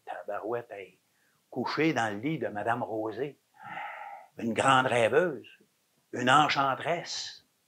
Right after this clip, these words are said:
de vie épanouie. Oh là là, hey, le, le privilège augmentait, toi, hey. Fait que là, j'ai dit, « Ben, euh, vous me voyez pas refuser ça. » J'ai dit, « Ben, c'est correct, c'est correct. » Fait que j'ai dit, « Regardez, là, » j'ai dit, « Il y a ben de la neige dans le bois. »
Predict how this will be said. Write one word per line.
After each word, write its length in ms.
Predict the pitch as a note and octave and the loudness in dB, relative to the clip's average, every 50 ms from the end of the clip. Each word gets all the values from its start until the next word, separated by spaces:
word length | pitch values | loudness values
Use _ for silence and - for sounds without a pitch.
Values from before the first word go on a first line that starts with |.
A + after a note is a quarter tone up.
| _ _ _ | _ _ _
de 100 | G#2+ A2 | -2 -2
vie 360 | G#2+ F#2+ A#2+ F3 F3+ - - _ _ _ _ _ | -2 0 -2 -4 -4 -6 -8 _ _ _ _ _
épanouie. 540 | A#2 A#2 - A#2 A2+ A#2 A#2+ E3+ G3+ G3+ - _ _ _ _ _ _ _ _ _ | -6 -4 -2 0 0 0 0 0 -2 -4 -8 _ _ _ _ _ _ _ _ _
Oh 360 | - F#2 B2+ D#3+ E3 F3+ F3 | 2 4 8 10 10 10 10
là 240 | D#3+ D3+ D3+ D#3 E3 | 10 8 8 8 8
là, 340 | E3+ F3 F3+ E3 B2+ A2 B2 | 10 10 10 10 8 6 6
hey, 160 | B2+ A#2 A2 | 4 4 2
le, 200 | G#2 A2 A2 G#2+ | 0 0 0 2
le 160 | G#2+ G#2+ G#2 | 0 -2 -2
privilège 560 | - B2 A#2 A2+ G#2+ G#2+ A#2 C#3 D#3 C#3 A2 | -2 -2 -2 -2 0 4 4 4 4 4 2
augmentait, 680 | A2+ G#2+ G2 A2 A2+ A2+ G#2+ G#2 G2+ D3+ F3+ - - | -2 -4 -4 -2 -2 0 0 -2 -2 -2 -4 -2 -4
toi, 180 | - C#3 C#3 A#2 | -4 -2 -4 -4
hey. 280 | A2 A#2 B2+ C3 B2 - - - - - - - - - _ _ | -2 -4 -6 -6 -8 -10 -14 -14 -12 -12 -12 -14 -16 -20 _ _
Fait 120 | - - | -2 -2
que 100 | - - | 0 2
là, 60 | G2+ F#2 | 2 2
j'ai 120 | - G#2+ | 2 0
dit, « 120 | F#2+ - F#2+ | -2 -4 -4
Ben, 160 | - - - | -4 -4 -2
euh, 920 | - - G2 G2 G2 F2+ E2+ F#2 F#2+ E2+ - F#2+ F#2 F2+ F2 F2+ F2+ F2+ - - | -2 -4 -4 -4 -4 -6 -6 -6 -6 -6 -6 -6 -8 -8 -10 -10 -12 -12 -12 -10
vous 60 | G2 F#2+ | -8 -8
me 40 | F#2 | -4
voyez 280 | - F#2+ G#2 G#2+ G2+ F#2+ | -2 -2 2 2 2 2
pas 140 | - - - | 2 0 0
refuser 400 | - - - A2+ G2+ A#2 G#2 F#2+ | 0 -6 -10 -6 -4 -4 -4 -4
ça. » 100 | - - _ - F#2 | -6 -12 _ -12 -12
J'ai 80 | F2 | -12
dit, « 180 | D#2+ - F#2+ E2+ | -12 -12 -14 -14
Ben, 100 | - - - - | -16 -16 -16 -4
c'est 120 | - F3+ | -2 0
correct, 400 | F#3 A#3 A#3 F#3 C3+ E3+ - - _ _ _ _ - | 4 6 6 6 6 2 0 -2 _ _ _ _ -12
c'est 80 | A#2+ | 0
correct. » 380 | - F#3 F3 C3 B2 - - - _ - - - - - - - _ | 4 4 6 6 4 0 -2 -6 _ -20 -20 -20 -20 -20 -20 -8 _
Fait 100 | A2 - | -6 -2
que 200 | - B2 A2+ G#2+ | 2 4 4 4
j'ai 140 | F#2+ F#2+ G#2 | 4 0 2
dit, « 100 | G#2 B2 | 2 4
Regardez, 380 | A#2 C3 B2+ A#2+ G3+ A#3+ G#3 | 6 8 8 8 8 6 6
là, » 120 | C#3 B2+ A2+ | 4 2 0
j'ai 100 | A2+ G#2 | 0 -2
dit, « 80 | G#2 A2 | 0 4
Il 40 | |
y 60 | A2+ A2 | 4 4
a 80 | G#2+ | 6
ben 160 | A2 C#3 D#3 | 6 6 6
de 60 | D3+ C#3 | 6 6
la 120 | C3+ B2+ | 6 6
neige 240 | C3+ F3+ G3 F3+ D3 | 6 4 4 4 4
dans 120 | C#3 B2+ | 2 2
le 80 | A#2+ A#2+ | 0 2
bois. » 320 | C#3 F3+ B3 D4 D4 - | 6 8 8 8 8 6